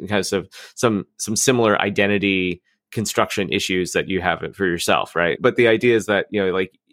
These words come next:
as a modern subject, all of us are walking around trying to create the story for ourselves that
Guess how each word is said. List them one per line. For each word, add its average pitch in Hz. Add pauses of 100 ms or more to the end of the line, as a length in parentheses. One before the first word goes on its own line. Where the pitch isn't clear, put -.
(160)
as 120
a 123
modern 117 (240)
subject, - (120)
all 98
of 104
us 101
are 98
walking 98
around 95 (300)
trying 123
to 101 (140)
create 120
the 101
story 113
for 95
ourselves 85
that 85